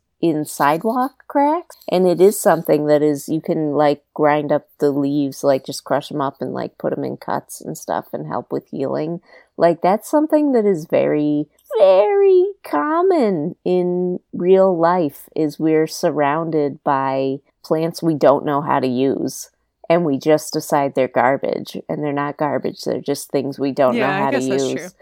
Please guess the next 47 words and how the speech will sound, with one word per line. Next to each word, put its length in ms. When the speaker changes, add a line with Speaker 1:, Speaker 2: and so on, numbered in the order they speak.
Speaker 2:
I 80
don't 160
know. 140
I 120
guess 260
I 80
would 140
have 100
thought 380
that, 180
like, 260
given 640
their 400
proximity 800
and, 80
like, 220
they 160
do, 380
they 180
work 340
with, 280
like, 400
the 400
elves 640
in 560
Mirkwood 680
'cause 140
they 120
Speaker 1:
Mm-hmm. 60
Speaker 2:
trade 240
with 140
them 120
and 160
stuff. 260
I 60
don't 140
know. 60
I 40
just 360
thought 200
that, 80
like, 260
at 200
some 600
point 400
or 140
another, 500